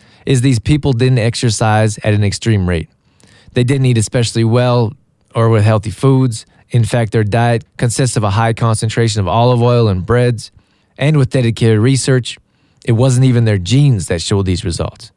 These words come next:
which isn't particularly good advertising for this health and fitness show. But here's what I'm getting at. Upon further out-of-the-box research,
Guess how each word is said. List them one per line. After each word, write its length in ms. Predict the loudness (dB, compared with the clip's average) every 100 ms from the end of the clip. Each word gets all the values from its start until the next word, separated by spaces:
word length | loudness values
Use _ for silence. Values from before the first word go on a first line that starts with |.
| _ _ -2
which 300 | -2 -2 -4
isn't 380 | -2 0 0
particularly 680 | -2 -2 -2 -2 0 2 2
good 180 | 2 0
advertising 720 | 2 0 -2 -2 -2 0 -2
for 120 | -4 -2
this 220 | -2 0
health 240 | -2 -2
and 140 | -6 -4
fitness 320 | -6 -6 -10
show. 420 | -2 0 0 0 -4 -20 -20 -20 _
But 180 | -2 0
here's 180 | 0 0
what 140 | 0
I'm 120 | 0
getting 280 | 0 0 0
at. 160 | -4 -6 -18 _ _ _ _ -6
Upon 360 | -4 0 0 0
further 500 | -2 -2 0 0 -2 -6 _
out-of-the-box 640 | -2 0 0 0 0 -2 -2
research, 580 | 0 0 0 -2 -2